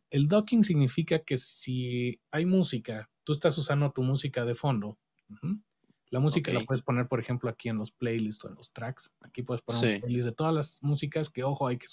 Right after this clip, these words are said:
Speaker 1: hay que usar músicas que no tengan derechos de autor. Y para eso
Speaker 2: Copyright,
Speaker 1: algo
Speaker 2: ajá.
Speaker 1: del YouTube te puede ayudar mucho. Hay mucha música, eh, copyright, bueno, más bien copyleft o Creative Commons. Pero si tú pones tus músicas acá,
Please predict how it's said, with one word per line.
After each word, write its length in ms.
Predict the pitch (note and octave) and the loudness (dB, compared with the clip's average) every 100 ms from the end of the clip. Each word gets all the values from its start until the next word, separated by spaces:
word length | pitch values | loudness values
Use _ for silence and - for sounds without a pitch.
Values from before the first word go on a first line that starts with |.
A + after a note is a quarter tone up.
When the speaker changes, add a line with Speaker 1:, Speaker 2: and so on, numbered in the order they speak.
| - | -8
Speaker 1:
hay 120 | B2+ | -8
que 60 | - | -8
usar 160 | - B2 | -6 -4
músicas 540 | B2 A#2+ A2 A#2+ A2+ _ _ _ _ | -4 -6 -8 -8 -10 _ _ _ _
que 100 | G#2 | -4
no 180 | A2+ A2+ | -4 -2
tengan 280 | A#2+ A#2 G#2+ | -2 -2 -2
derechos 360 | G#2 A2+ A2 | -4 -4 -6
de 80 | G2 | -8
autor. 340 | F2 - D#3+ | -8 0 2
Y 60 | C3 | 2
para 180 | - A#2 | 0 2
eso 80 | A#2+ | 4
Speaker 2:
Copyright, 340 | A2+ A2 G2+ | 6 6 4
Speaker 1:
algo 120 | A#2+ G#2+ | 0 -4
Speaker 2:
ajá. 380 | F#2+ G#2+ C3 _ _ | -2 -4 -6 _ _
Speaker 1:
del 140 | A#2 A2 | -6 -4
YouTube 460 | A#2+ B2+ C3+ B2 | -2 0 2 2
te 80 | - | 0
puede 200 | A2+ B2 A#2 | -2 0 0
ayudar 220 | A2+ A#2 | 0 0
mucho. 240 | C3+ C3 | 0 0
Hay 60 | A#2+ | 0
mucha 240 | A#2 A2+ | 0 -2
música, 480 | A2+ A2 A2 - G2+ - | -4 -4 -8 -10 -12 -12
eh, 280 | - F#2+ G#2+ - | -14 -12 -14 -8
copyright, 520 | A#2 A2+ A2 A2 G#2+ - _ _ _ | -8 -4 -2 -2 -4 -8 _ _ _
bueno, 200 | C3+ C3+ | 0 2
más 120 | C#3 | 2
bien 180 | B2+ A#2 - | 2 -2 -2
copyleft 540 | C#3 C3 A2+ B2 - _ _ _ _ - | -2 0 -2 -2 -6 _ _ _ _ -8
o 380 | A#2 A#2 A#2 A#2+ | -4 -2 -2 -4
Creative 380 | - A2 A2+ - | -2 0 -2 0
Commons. 480 | D#3 D3 F#3+ G#3 - _ _ _ _ _ _ - | 2 4 2 0 -10 _ _ _ _ _ _ -4
Pero 440 | A#3 A3 F#3+ F3 | 2 6 6 6
si 120 | - D3 | 0 0
tú 100 | G#3 | 2
pones 260 | A#3 A#3 | 4 4
tus 140 | - D#3 | 2 4
músicas 460 | F#3+ G#3 G3 C#3 | 4 2 -2 -2
acá, 380 | C#3+ - B2 A2+ | -2 0 0 -2